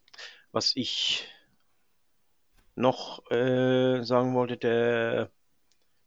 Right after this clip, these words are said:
gefährlichste Schuss auf unser Tor, der kam von Vuskovic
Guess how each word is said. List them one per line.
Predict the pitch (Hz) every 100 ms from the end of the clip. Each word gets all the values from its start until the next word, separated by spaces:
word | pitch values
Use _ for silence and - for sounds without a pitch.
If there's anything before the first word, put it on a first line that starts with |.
| _
gefährlichste | 127 120 135 143 - 147
Schuss | - 143 147 - - _ _ _ _ _ _
auf | - 117
unser | - 127 120
Tor, | - 139 147 165 _ _ _ _ _ _ _ _ _ _ -
der | 113
kam | 135 123
von | 131 117
Vuskovic | 139 - 160 185 -